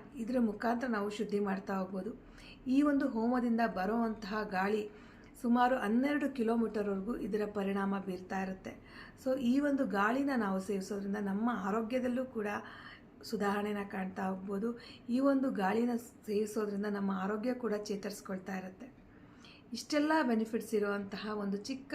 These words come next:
ಹೋಮನ ನಾವೆಲ್ಲರೂ ಖಂಡಿತವಾಗ್ಲೂ ಮಾಡಲೇಬೇಕು. ಇದರ ಬೆನಿಫಿಟ್ಸ್‌ನ ನಿಮಗೆ ನಾನು ಹೇಳೋದೇ ಆದ್ರೆ, so, ಇದನ್ನ ನಾವು ಮಾಡೋದ್ರಿಂದ ನಮ್ಮ ಪರಿಸರದಲ್ಲಿ ನಾವು ಗಾಳಿ, ನೀರನ್ನ ನಾವು ಪ್ಯೂರಿಫೈ ಮಾಡ್ತಾ ಹೋಗ್ಬೋದು. ರೋಗಕಾರಕ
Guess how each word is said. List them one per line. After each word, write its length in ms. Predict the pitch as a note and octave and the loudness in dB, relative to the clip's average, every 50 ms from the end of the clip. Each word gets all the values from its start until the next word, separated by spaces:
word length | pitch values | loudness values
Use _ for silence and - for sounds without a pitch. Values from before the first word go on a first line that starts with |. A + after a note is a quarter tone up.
| C#4+ B3 | -2 0
ಹೋಮನ 380 | A3+ A3 G3+ G3+ G3+ G3 G3 G3+ G3 | 0 -2 -2 -2 0 0 0 0 0
ನಾವೆಲ್ಲರೂ 540 | F#3+ F#3 F#3 F3+ F#3 F#3 G3+ A3 A#3+ A#3+ A#3+ | 0 -2 -2 -2 0 0 0 2 2 0 0
ಖಂಡಿತವಾಗ್ಲೂ 600 | A#3 A3 G3 F#3+ G#3+ A3 - A3+ G#3 G3 G3+ G#3 | -2 -2 -2 -2 -2 -2 -2 -4 -4 -4 -4 -4
ಮಾಡಲೇಬೇಕು. 680 | G3+ G3 F#3+ F#3 F#3 G3 G3 F#3+ G3 F#3+ F#3+ - B3+ C4 - - - - - - - - - - - - - - - - - | -4 -4 -4 -4 -4 -6 -6 -6 -6 -8 -8 -10 -14 -18 -18 -18 -20 -18 -18 -18 -18 -18 -20 -20 -20 -20 -20 -20 -18 -12 -8
ಇದರ 160 | B3+ G#3 B3+ C4+ G3+ | -2 2 4 4 4
ಬೆನಿಫಿಟ್ಸ್‌ನ 560 | A3 A3 A#3 C#4 C4+ E4 D#4+ D#4 - - D4 C#4 | 4 4 2 2 0 0 -2 -4 -4 -4 -2 0
ನಿಮಗೆ 300 | B3 A#3 G#3+ G3+ G#3 G#3 | 2 2 0 0 -2 -4
ನಾನು 180 | G3+ G#3 G3 G3 | -4 -2 -2 -2
ಹೇಳೋದೇ 360 | F#3+ G#3 F#3+ G3 G3+ G3 G#3 | 0 0 0 -2 -2 -2 -2
ಆದ್ರೆ, 420 | G3 F#3+ F#3 G3 G3 G3+ G#3+ - - - - - - - - - - - | -4 -4 -4 -4 -4 -6 -6 -8 -12 -16 -20 -20 -18 -18 -18 -16 -6 -4
so, 100 | C4 - | -4 -2
ಇದನ್ನ 280 | - A#3 A3+ A#3+ A#3+ B3+ B3+ B3+ - - A#3+ | -2 0 0 2 2 2 0 -2 -4 -4 -4
ನಾವು 160 | A#3 G#3+ G#3 | -2 -2 -2
ಮಾಡೋದ್ರಿಂದ 540 | G#3 G3+ G3+ G3 A#3+ B3+ B3+ B3 A3+ A3+ A#3 A#3 A#3+ | 0 0 0 0 0 -2 0 0 0 0 2 2 2
ನಮ್ಮ 420 | A3+ G#3 G#3 A3+ B3 C4+ D4+ D4+ C#4+ - - - | 0 0 0 0 0 0 0 -2 -4 -6 -6 -4
ಪರಿಸರದಲ್ಲಿ 640 | B3 - G#3+ - - G#3+ G3+ F#3+ G3 G3 G3+ G3+ | -2 -2 -2 -2 -2 -2 -2 0 0 0 0 0
ನಾವು 580 | G3+ F#3+ F#3+ F#3+ G3+ G#3+ A3 A3+ - - - - - - - - - - - | 0 0 0 0 0 0 0 -2 -4 -6 -12 -20 -20 -20 -20 -20 -18 -14 -6
ಗಾಳಿ, 380 | F#3+ G#3+ G#3 G#3+ A3+ A#3+ C4 B3+ | 0 2 4 4 4 4 2 2
ನೀರನ್ನ 420 | A3+ G3+ G3 G#3 A3 A3 G#3+ G#3+ G#3+ | 2 2 2 2 0 0 0 0 -2
ನಾವು 260 | G3+ G3 G3 F#3+ F#3+ G3 | -2 0 0 -2 -2 -4
ಪ್ಯೂರಿಫೈ 440 | - - A3 G#3 G#3+ G#3 G#3 A3 | -4 -4 -2 0 0 0 0 -2
ಮಾಡ್ತಾ 400 | G#3+ G#3 G3+ G3 F#3+ F#3+ - G#3 | -2 0 0 -2 -2 -4 -4 -4
ಹೋಗ್ಬೋದು. 680 | G3 G3 G3 F#3 F3+ - G3+ F#3+ F#3 - - - - - - - - - - - - - - - - G#3+ | -4 -2 -2 -4 -4 -4 -6 -6 -6 -8 -12 -16 -20 -20 -20 -20 -20 -18 -16 -16 -16 -18 -16 -14 -6 -2
ರೋಗಕಾರಕ 680 | A3 A#3 A#3 A#3 C#4 C4+ C4+ C4+ B3+ B3 B3+ B3 B3 | 0 2 2 2 2 2 4 4 4 4 4 2 -2